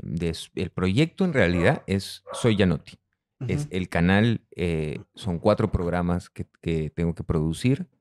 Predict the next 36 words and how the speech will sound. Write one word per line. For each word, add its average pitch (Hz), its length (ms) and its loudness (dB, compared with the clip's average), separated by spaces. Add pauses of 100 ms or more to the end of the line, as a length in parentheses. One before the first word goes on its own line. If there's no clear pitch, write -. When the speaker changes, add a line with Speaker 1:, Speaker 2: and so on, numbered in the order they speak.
(460)
Speaker 1:
eh, 85 240 0
de 80 100 -2
los 80 140 -4
cuales 90 420 2
se 90 80 -8
tienen 87 220 -2
que 87 80 -6
estrenar 82 340 -2
tres 90 260 -2
este 92 260 -2
año. 143 180 2
Ahorita 90 200 0
ya 85 80 0
estamos 87 380 -4
en, 78 400 -4 (260)
en 80 180 -6
el 80 80 -10
estreno 92 340 0
del 90 120 0
segundo. 120 600 2 (400)
Y 87 180 -2
si - 160 -8
todo 87 260 2
sale 82 220 -4
chévere, 95 420 0
ya 87 160 -4
en 78 100 -4
octubre 101 500 2
o 85 120 0
a 76 40 -4
finales 78 420 -6
un 78 80 -4
poquito - 260 -8
ya 80 140 0
del 80 140 -2
año, 85 240 -2